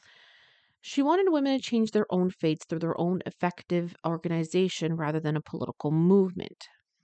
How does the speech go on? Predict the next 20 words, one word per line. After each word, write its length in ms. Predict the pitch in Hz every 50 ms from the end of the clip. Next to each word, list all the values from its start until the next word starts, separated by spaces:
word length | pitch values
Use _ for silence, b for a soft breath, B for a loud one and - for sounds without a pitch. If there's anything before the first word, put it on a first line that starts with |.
| _ -
It 120 | - - 151
was 260 | - 160 175 165 170
because 580 | - - 170 160 - - - - 180 170 170 170
of 200 | 160 170 185 -
this 220 | 214 220 233 -
that 160 | - 202 - -
Western 340 | 139 170 - - 185 170
Ukrainian 380 | 160 156 - - 160 156 151 151
feminism 580 | - 143 147 139 135 135 139 - - 160 160 151
was 180 | 151 - -
more 320 | 165 160 160 151 151 156 151
of 80 | 143
a 60 | 151
self-help 680 | 156 - - 165 151 151 - - - - 233 240 240 - -
movement 480 | 151 156 151 143 135 - 139 135 120 -
rather 300 | 139 143 147 151 143 143
than 300 | 151 147 139 139 147 - B B B B B B B
an 80 | B 165
emancipation 840 | 151 143 131 131 - - - - - 226 220 208 - - 180 135
one. 160 | 120 87 -